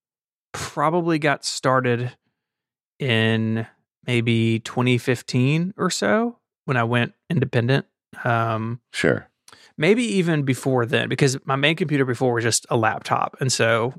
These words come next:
Speaker 1: maybe this user folder has roots there. But before then, I can tell you for a fact it was two thousand and four when I got sort of my first Mac that I sort of used. Uh, so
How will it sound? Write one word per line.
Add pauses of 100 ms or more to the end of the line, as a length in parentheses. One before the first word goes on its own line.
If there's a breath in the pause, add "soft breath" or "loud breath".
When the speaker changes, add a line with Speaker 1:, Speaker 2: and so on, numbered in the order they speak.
Speaker 1:
maybe
this
user
folder
has
roots
there. (840 soft breath)
But
before
then,
I
can
tell
you
for
a
fact
it
was
two
thousand
and
four (140)
when
I
got
sort
of
my
first
Mac
that
I
sort
of (240)
used. (640 soft breath)
Uh,
so